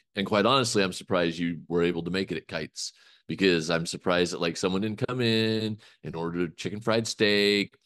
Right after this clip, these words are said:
with a salad and whatever dressing, and then the kitchen boys screwed it up, and you took it to 'em,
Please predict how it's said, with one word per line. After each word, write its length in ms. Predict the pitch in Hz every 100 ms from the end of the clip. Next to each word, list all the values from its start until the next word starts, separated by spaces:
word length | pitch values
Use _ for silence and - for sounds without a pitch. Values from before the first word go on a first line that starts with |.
| _ _
with 160 | 82 85
a 40 |
salad 640 | 92 104 101 98 95 95 90
and 160 | 85
whatever 340 | 85 90 104 107
dressing, 680 | 110 101 101 95 92 92 - - _ -
and 140 | 87
then 380 | 85 85 82 82 _ -
the 60 |
kitchen 300 | - 98 104 98
boys 260 | 98 104
screwed 300 | - - 101 113
it 20 |
up, 340 | 104 98 95 80
and 100 | 82
you 80 |
took 180 | 113 101
it 120 | 92 -
to 280 | 95 92 92
'em, 180 | 92